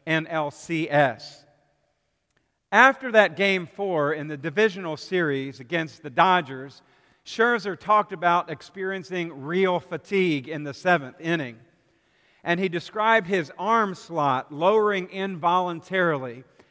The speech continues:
and the mental grind of pushing through to escape the jam. It was one of the best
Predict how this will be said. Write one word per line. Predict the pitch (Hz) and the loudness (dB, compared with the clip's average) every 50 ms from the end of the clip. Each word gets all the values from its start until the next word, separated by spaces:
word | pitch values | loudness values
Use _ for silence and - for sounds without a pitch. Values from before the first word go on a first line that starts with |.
| _ _ _ - | _ _ _ -4
and | 175 175 175 | -4 -2 -2
the | 180 | -2
mental | 175 175 220 247 269 247 - 262 254 240 226 | -2 -2 -2 -2 -2 -4 -4 -2 -2 -2 -2
grind | 170 143 165 185 190 196 196 202 202 202 202 185 | -2 -4 -4 -2 0 0 0 0 0 -2 -4 -6
of | 160 156 139 - | -6 -6 -8 -6
pushing | - 208 220 - - 226 214 196 170 | -4 -4 -4 -4 -4 -8 -10 -10 -10
through | - - 165 175 175 170 170 | -12 -10 -8 -6 -4 -4 -6
to | 160 - - 165 147 | -6 -8 -10 -8 -8
escape | 131 - - - 180 175 170 170 - - | -10 -12 -10 -4 -2 -2 -2 -2 -4 -8
the | 156 147 | -14 -12
jam. | 117 147 156 147 139 123 110 104 87 _ _ _ _ _ _ _ _ _ _ _ _ _ _ _ _ _ _ _ _ _ _ _ _ _ _ _ _ _ _ - | -8 -6 -4 -4 -4 -4 -6 -10 -16 _ _ _ _ _ _ _ _ _ _ _ _ _ _ _ _ _ _ _ _ _ _ _ _ _ _ _ _ _ _ -10
It | 175 185 | -8 -6
was | 180 147 | -6 -6
one | 147 170 185 180 | -6 -6 -6 -6
of | 160 127 | -6 -6
the | 151 139 | -8 -6
best | 120 185 185 196 208 - - - - | -2 0 2 2 2 0 -4 -14 -20